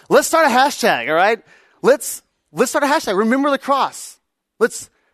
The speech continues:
whenever you do something that's sacrificial,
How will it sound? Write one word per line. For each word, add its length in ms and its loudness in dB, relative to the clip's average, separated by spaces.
whenever 280 -2
you 220 -6
do 160 -4
something 400 -6
that's 160 -4
sacrificial, 840 -4